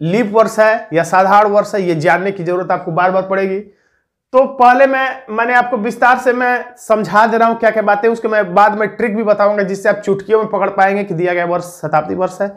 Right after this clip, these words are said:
या लीप वर्ष है। यानी इन सबका मैं कंक्लूजन कर दूंगा छोटे से ट्रिक में। तो देखिए अभी तो बताया गया पहले नियम में, यहां पर पहले नियम में देखिए, ये पहला नियम है।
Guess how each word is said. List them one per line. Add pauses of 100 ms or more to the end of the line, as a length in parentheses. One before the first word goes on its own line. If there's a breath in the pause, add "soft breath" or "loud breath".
(160)
या
लीप
वर्ष
है।
यानी
इन
सबका
मैं
कंक्लूजन
कर
दूंगा
छोटे
से
ट्रिक
में।
तो
देखिए (440)
अभी
तो
बताया
गया
पहले
नियम
में,
यहां
पर (1120)
पहले
नियम
में
देखिए,
ये
पहला
नियम
है।